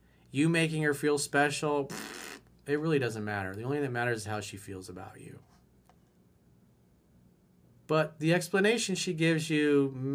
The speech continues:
mm, sounds logical and it kinda makes sense. But really, this whole core issue is an issue of attraction and him acting like a masculine leader consistently. Instead of letting her seek his attention and validation all the time like a woman is supposed to,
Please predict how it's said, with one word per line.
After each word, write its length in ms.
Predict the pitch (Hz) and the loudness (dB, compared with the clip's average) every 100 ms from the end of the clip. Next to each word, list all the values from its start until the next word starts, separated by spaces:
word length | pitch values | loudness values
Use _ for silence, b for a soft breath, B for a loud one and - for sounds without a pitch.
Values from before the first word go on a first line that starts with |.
| 135 | -6
mm, 60 | - | -8
sounds 480 | - 131 135 131 | -4 0 0 -2
logical 640 | 120 110 110 104 107 110 107 | -2 0 0 0 -6 -8 -8
and 80 | 107 | -10
it 80 | |
kinda 320 | - 110 110 107 | -8 -6 -6 -6
makes 320 | 98 101 - | -6 -8 -10
sense. 320 | 104 - - | -12 -16 -12
But 160 | 131 127 | -10 -4
really, 300 | 156 139 113 | -2 0 -2
this 300 | 110 123 - - - | -6 -8 -12 -18 -20
whole 260 | - 156 160 | -2 0 0
core 240 | - 165 | 2 4
issue 520 | 143 143 - 143 143 147 B B B B - | 4 2 0 2 2 -2 B B B B -8
is 180 | 113 | -6
an 120 | 107 107 | -2 -2
issue 320 | 123 175 185 | 0 2 2
of 80 | 214 | 2
attraction 680 | 214 135 123 123 - 120 | 2 4 4 2 -4 -6
and 140 | 113 110 | -6 -4
him 440 | 110 135 143 147 127 | -2 0 0 -4 -4
acting 360 | 110 107 113 | -4 -4 -8
like 200 | 110 104 | -8 -6
a 60 | 104 | -6
masculine 680 | 104 107 117 - 117 117 | -4 -2 -4 -6 -8 -6
leader 380 | 107 101 101 101 | -6 -4 -4 -6
consistently. 880 | - 110 - 131 127 104 104 - - B B B B B B | -10 -10 -6 -6 -8 -10 -16 -18 -20 B B B B B B
Instead 360 | 127 - 185 226 | -6 4 6 8
of 100 | 208 | 8
letting 280 | 196 180 | 8 6
her 180 | 156 190 | 6 6
seek 320 | 185 190 170 | 6 4 4
his 200 | - 185 | 4 4
attention 500 | 185 180 170 165 160 | 4 2 2 2 2
and 120 | 147 143 | 4 6
validation 680 | 147 143 143 143 147 147 143 | 6 6 4 2 2 0 0
all 100 | 143 | 0
the 60 | |
time 260 | 139 139 139 | 0 -2 0
like 160 | 127 | -2
a 60 | 113 | -4
woman 260 | 117 131 120 | -4 -2 -2
is 120 | 107 | -6
supposed 440 | 104 135 180 180 | -4 0 0 2
to, 340 | 185 185 185 | 4 6 6